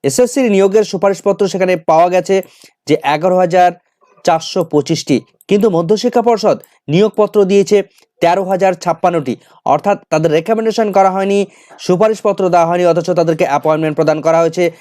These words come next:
ইললিগ্যালিটিস কোথায় লুকিয়ে আছে এখানে কিন্তু আমরা বুঝতে পারছি। একইভাবে একাদশ দ্বাদশ শিক্ষকের ক্ষেত্রে ঘোষিত শূন্যপদ ছিল পাঁচ হাজার সাতশো বারোটি এবং এসএসসি সুপারিশ করেছে পাঁচ হাজার পাঁচশো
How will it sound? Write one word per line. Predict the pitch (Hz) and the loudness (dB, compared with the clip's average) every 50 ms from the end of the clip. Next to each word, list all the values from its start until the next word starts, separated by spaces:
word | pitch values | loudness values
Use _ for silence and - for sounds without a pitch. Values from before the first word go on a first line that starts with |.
| - _ - | -20 _ -4
ইললিগ্যালিটিস | 135 151 175 185 190 180 190 190 190 180 185 175 - | 0 2 2 2 2 2 2 2 0 0 -2 -4 -2
কোথায় | - 175 170 180 180 175 | -2 -2 0 0 0 0
লুকিয়ে | 165 165 185 170 | 0 0 0 -2
আছে | 165 180 185 | 0 -2 -2
এখানে | 156 160 160 156 | -2 -2 -2 -2
কিন্তু | 147 160 175 175 | -2 -2 -2 0
আমরা | 175 165 143 | 0 0 0
বুঝতে | 135 - - 165 | -2 -4 -2 0
পারছি। | 147 139 135 - 135 113 - _ _ _ _ _ - | 0 0 0 -2 -6 -8 -8 _ _ _ _ _ -6
একইভাবে | - 160 165 240 240 208 202 170 143 123 104 - _ _ _ - | -6 -6 -4 -4 -2 0 0 0 0 -2 -6 -8 _ _ _ -4
একাদশ | 139 165 - 226 226 226 226 | -4 -4 -2 -2 -2 0 0
দ্বাদশ | 214 208 196 208 196 196 - | 0 0 0 -2 -2 -2 -4
শিক্ষকের | - 202 - - 202 190 175 202 196 190 | -6 -6 -4 -2 -2 -2 0 -2 -2 0
ক্ষেত্রে | 208 202 180 - 202 196 170 - - _ - - - _ _ _ _ _ _ _ - | -2 -4 -2 0 0 0 -2 -2 -10 _ -20 -20 -20 _ _ _ _ _ _ _ -4
ঘোষিত | - 156 170 160 - 233 202 - 247 | 0 0 0 0 0 -2 2 2 2
শূন্যপদ | 220 - - 196 190 190 170 190 185 180 | 0 0 -2 -2 -2 -2 0 0 -2 -2
ছিল | - 196 190 180 185 185 - _ _ _ - | -2 -2 0 2 2 0 -2 _ _ _ -2
পাঁচ | 143 143 143 | -2 -2 -2
হাজার | - 156 165 160 147 | -2 0 0 0 0
সাতশো | - - - 165 165 - - 202 180 | -2 -4 -6 -6 -6 -4 -2 -2 0
বারোটি | 151 143 147 147 139 131 143 113 - _ _ _ _ _ - | 2 2 0 0 -2 -4 -6 -8 -8 _ _ _ _ _ -4
এবং | 160 208 214 175 | -2 -2 0 0
এসএসসি | 170 165 - 240 226 - 208 156 117 - _ - _ _ | -2 -2 -2 -6 -4 -2 -4 -4 -4 -4 _ -20 _ _
সুপারিশ | - - - 185 175 220 208 208 - - | -10 -2 -2 0 2 2 0 -2 -2 -2
করেছে | - 202 190 - 208 202 196 202 _ _ _ _ _ _ | 0 0 0 2 2 0 0 0 _ _ _ _ _ _
পাঁচ | - 156 165 165 165 | 0 0 0 0 -2
হাজার | 170 165 180 175 | -2 0 0 0
পাঁচশো | 165 156 151 151 - - - 180 | 2 0 -2 -2 -4 -4 0 0